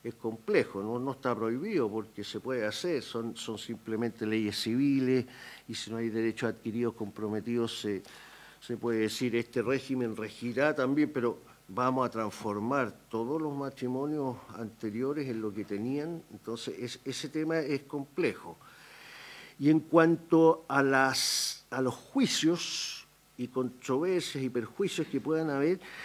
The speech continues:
lo que ocurre es que la liquidación de la sociedad conyugal es materia de arbitraje forzoso, salvo desde la ley de matrimonio civil que se dio la facultad de conocer de ellos a los jueces de familia si lo solicitaren los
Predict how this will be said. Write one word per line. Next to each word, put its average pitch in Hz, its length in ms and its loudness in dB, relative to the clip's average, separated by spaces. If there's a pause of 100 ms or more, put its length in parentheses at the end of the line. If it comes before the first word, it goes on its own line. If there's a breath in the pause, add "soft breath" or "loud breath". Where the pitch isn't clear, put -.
(180 loud breath)
lo 131 180 2
que 135 80 2
ocurre 185 580 4
es 165 100 2
que - 200 2
la 147 160 6
liquidación 131 720 2
de 185 120 -2
la 156 100 2
sociedad 143 340 -2
conyugal 143 500 2
es 160 100 0
materia 135 400 2
de 139 100 4
arbitraje 123 460 -2
forzoso, - 600 -4 (1080 loud breath)
salvo 247 840 0
desde 135 340 0
la 131 140 2
ley 156 160 6
de 160 100 4
matrimonio 143 460 2
civil 151 420 2
que 170 140 -2
se 127 240 0
dio 143 180 4
la 156 140 2
facultad 139 1040 0
de 123 240 -4
conocer 117 600 0 (120)
de 143 180 2
ellos 170 240 2
a 160 60 2
los 135 120 0
jueces 151 380 -2
de 143 60 0
familia 143 580 2
si 131 260 -4
lo 131 140 0
solicitaren 131 880 -2
los 131 380 -4